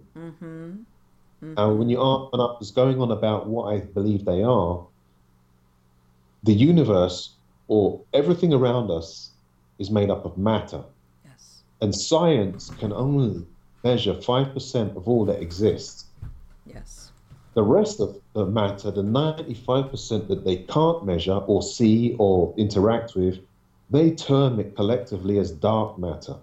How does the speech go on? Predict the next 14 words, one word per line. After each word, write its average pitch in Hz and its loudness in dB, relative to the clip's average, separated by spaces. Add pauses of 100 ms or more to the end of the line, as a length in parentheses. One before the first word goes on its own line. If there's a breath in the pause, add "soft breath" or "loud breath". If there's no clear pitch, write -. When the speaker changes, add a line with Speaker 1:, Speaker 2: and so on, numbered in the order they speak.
(140)
Speaker 2:
So - -8
they 127 4
don't 175 4
know 156 4
what 135 4
it 117 0
is, 139 -4 (540)
but 101 -4
they 123 2
just 135 -4
call 139 4
it 110 -4
dark 113 0
matter. 123 -4